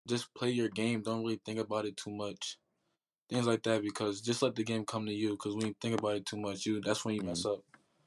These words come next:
Speaker 1: So I would, I would definitely say that, and just keep working hard,
Speaker 2: Mm.
Speaker 1: because for guys that wanna come to Trinity, and it, it's not given to you over here. So everything we do over here is worked for.
Speaker 2: Mm-hmm.
Speaker 1: So
Speaker 2: Wise words from a decent young man.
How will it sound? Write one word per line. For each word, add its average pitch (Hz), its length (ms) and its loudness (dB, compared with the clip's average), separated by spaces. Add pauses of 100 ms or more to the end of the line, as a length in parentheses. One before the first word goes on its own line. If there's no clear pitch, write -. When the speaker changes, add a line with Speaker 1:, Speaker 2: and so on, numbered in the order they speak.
(600)
Speaker 1:
So 101 280 2 (240)
I 120 80 4
would, 123 220 0 (140)
I 113 60 2
would 113 180 2
definitely 107 280 0
say 107 280 -2
that, 101 160 -4
and 101 320 -8 (120)
just 127 220 2
keep 117 200 0
working 113 280 2
hard, 107 340 4
Speaker 2:
Mm. 85 220 -4 (800)
Speaker 1:
because 110 520 0 (140)
for - 200 0
guys 120 220 4
that 113 80 -2
wanna 110 160 -6
come 107 200 -12
to - 20 -16
Trinity, 101 460 -10
and 110 160 -6 (100)
it, 120 260 2
it's 143 120 0
not 131 200 2
given 123 200 -2
to 110 100 -8
you 101 120 -4
over 101 140 -6
here. 95 240 -10
So 101 320 -10 (440)
everything 117 280 0
we 113 80 -2
do 113 80 2
over 110 100 2
here 107 80 -2
is 95 100 -6
worked 107 240 0
for. 104 320 -4 (160)
Speaker 2:
Mm-hmm. 90 100 -2
Speaker 1:
So 90 260 -2 (1120)
Speaker 2:
Wise 113 320 4
words 120 320 6
from 110 140 -4
a 104 40 -4
decent 117 380 -2
young 113 280 -2
man. 101 360 -4